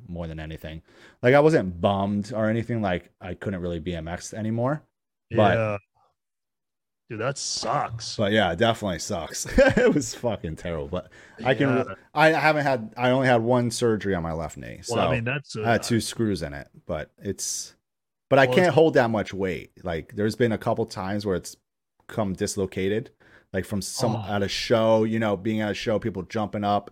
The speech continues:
Speaker 1: on your
Speaker 2: Oh,
Speaker 1: shoulders to, like, you
Speaker 2: uh,
Speaker 1: know,
Speaker 2: yeah.
Speaker 1: pile-ons. I remember there was one time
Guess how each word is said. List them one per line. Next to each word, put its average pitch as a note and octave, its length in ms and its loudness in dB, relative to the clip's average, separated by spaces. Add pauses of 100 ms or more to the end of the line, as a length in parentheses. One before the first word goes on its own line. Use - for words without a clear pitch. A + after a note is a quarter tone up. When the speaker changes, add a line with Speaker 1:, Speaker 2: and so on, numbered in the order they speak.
(400)
Speaker 1:
on G#2 140 -4
your G2+ 100 -2
Speaker 2:
Oh, G#2 80 -2
Speaker 1:
shoulders A#2 520 4
to, A#2 100 2
like, G#2+ 220 0
you A#2+ 60 2
Speaker 2:
uh, - 20 2
Speaker 1:
know, A#2 240 4
Speaker 2:
yeah. A2 120 -4 (240)
Speaker 1:
pile-ons. B2+ 760 2 (320)
I - 20 -8
remember A2+ 160 0
there A2 80 2
was F#2+ 120 -2
one B2+ 500 2
time G2+ 560 -2